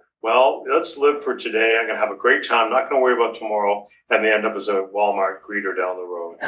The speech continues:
So I think both of those are really bad ideas. So I made a discovery several years ago. I've always loved personal finance, and I stumbled in a way to get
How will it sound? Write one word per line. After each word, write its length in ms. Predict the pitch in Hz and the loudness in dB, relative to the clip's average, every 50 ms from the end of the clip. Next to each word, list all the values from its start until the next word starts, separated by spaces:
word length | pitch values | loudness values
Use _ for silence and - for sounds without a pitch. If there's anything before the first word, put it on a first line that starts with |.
| - - _ - - - | -8 -10 _ -18 -18 -6
So 280 | - - - - - - - | 4 4 4 4 4 -2 0
I 40 | - | 2
think 380 | - - - - 339 - - | 2 2 4 2 0 0 2
both 260 | - - 160 170 - | 2 2 2 4 2
of 140 | - - - | 0 0 2
those 220 | 120 117 - - 107 | 0 0 0 0 0
are 80 | 98 | -2
really 180 | 104 117 120 117 | -2 -2 0 -2
bad 300 | 117 - 101 101 101 98 | 0 2 2 2 4 4
ideas. 480 | 98 95 90 90 92 92 87 85 - - | 2 2 0 0 -4 -4 -4 -4 -6 -2
So 320 | - 123 113 - - - _ _ _ _ _ _ _ _ _ _ - 123 | 0 0 0 0 -2 -10 _ _ _ _ _ _ _ _ _ _ -8 0
I 200 | 127 135 165 170 | 2 2 4 4
made 160 | 165 156 139 | 2 0 0
a 100 | 127 123 | 0 -4
discovery 760 | 117 107 - - - - 151 147 - 107 101 95 92 - - _ _ _ _ _ _ _ _ _ | -6 -6 -6 -4 -2 0 0 0 0 0 -2 -2 -2 -4 -8 _ _ _ _ _ _ _ _ _
several 380 | - - 147 143 127 127 113 104 | -4 0 2 2 4 2 2 2
years 240 | 101 101 98 - | 2 2 2 0
ago. 120 | - 101 98 | 0 0 0
I've 80 | 95 | 0
always 240 | 113 127 147 - 120 | 2 0 0 0 0
loved 300 | 113 117 110 110 - - | 2 0 0 0 -2 -4
personal 360 | 107 101 98 - - 98 87 | -4 -4 -4 -2 -4 -6 -6
finance, 640 | - - 104 95 90 90 87 87 90 87 - - - - | -4 -2 -2 -2 -2 -2 -4 -4 -4 -4 -6 -6 -6 -2
and 300 | 117 107 104 101 98 - - _ - _ _ - | 0 2 2 2 0 -4 -12 _ -20 _ _ -4
I 60 | - | -4
stumbled 400 | - - - 190 185 - - 143 | -2 0 0 0 0 2 2 0
in 80 | - | 2
a 60 | 123 113 | 2 2
way 300 | 104 101 98 101 101 - | 2 4 4 2 2 -2
to 140 | - 113 | -8 -10
get 300 | - 98 95 95 - - | -4 -2 -2 -2 -4 -6